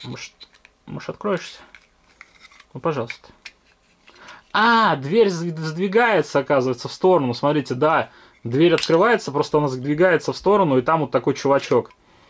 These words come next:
Слушай, ладно, а починить мы его сможем? Почему ты сломался вообще?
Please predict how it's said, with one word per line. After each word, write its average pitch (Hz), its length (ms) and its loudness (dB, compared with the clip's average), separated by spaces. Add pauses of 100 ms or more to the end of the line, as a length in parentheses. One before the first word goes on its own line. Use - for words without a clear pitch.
(360)
Слушай, - 320 -4
ладно, 151 300 2
а 156 140 -2
починить 170 420 -2
мы 147 120 0
его 143 80 0
сможем? 185 440 0 (1120)
Почему - 260 -6
ты 165 60 -10
сломался 117 560 -4
вообще? 147 320 -10